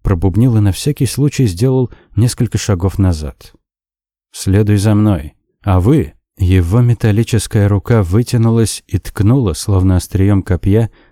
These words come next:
в грудь Харска. "Стойте тут,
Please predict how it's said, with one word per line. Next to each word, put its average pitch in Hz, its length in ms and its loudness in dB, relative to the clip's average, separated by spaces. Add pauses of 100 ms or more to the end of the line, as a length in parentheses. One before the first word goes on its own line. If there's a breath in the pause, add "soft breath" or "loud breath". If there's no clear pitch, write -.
в 87 160 -4
грудь 101 340 -2
Харска. 95 580 -6 (400)
"Стойте 107 540 -2
тут, - 480 -6